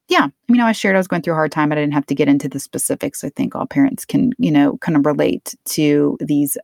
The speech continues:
ups and downs of parenting. But I, yes, I get what you're saying. Um, here's one thing that I was thinking of, you know, when we're, we're trying to stand on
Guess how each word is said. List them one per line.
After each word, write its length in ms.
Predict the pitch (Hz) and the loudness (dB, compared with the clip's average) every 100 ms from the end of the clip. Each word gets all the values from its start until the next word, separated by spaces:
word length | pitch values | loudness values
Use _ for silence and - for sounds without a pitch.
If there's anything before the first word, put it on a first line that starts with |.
| - | -4
ups 300 | - 165 - | -4 -4 -4
and 100 | 170 | -2
downs 300 | 151 147 147 | 2 2 2
of 100 | 147 | -2
parenting. 480 | - 143 143 143 139 | -6 0 2 2 0
But 180 | - - - | -2 -6 -6
I, 160 | 170 - | -6 -2
yes, 340 | 185 156 - | 0 0 -2
I 100 | 170 | -4
get 200 | 160 165 | 0 0
what 160 | 165 - | 0 -4
you're 80 | 147 | -8
saying. 460 | - 143 - - - | -4 -2 -2 -6 -2
Um, 520 | - 170 160 151 147 _ - - - - - _ _ | 0 2 0 -2 -4 _ -20 -20 -20 -20 -20 _ _
here's 360 | 185 262 269 202 | -10 -2 0 0
one 180 | 190 190 | -2 -2
thing 160 | 175 | -2
that 80 | 165 | 0
I 60 | 156 | 0
was 120 | 151 | -2
thinking 380 | - 170 170 165 | -6 -6 -4 -2
of, 260 | 156 151 - - | 0 -2 -6 -4
you 140 | 180 | 0
know, 340 | 170 170 170 - - _ _ _ _ _ _ - | 2 2 2 -2 -14 _ _ _ _ _ _ -8
when 300 | 180 185 185 | -2 0 2
we're, 300 | 185 180 - | 2 2 -2
we're 180 | 190 185 | -2 -2
trying 360 | - - 208 196 | -2 0 2 2
to 240 | 190 - | 2 0
stand 480 | - - 175 175 165 | -2 -2 0 2 0
on 600 | - 165 165 160 156 | 0 2 4 2 0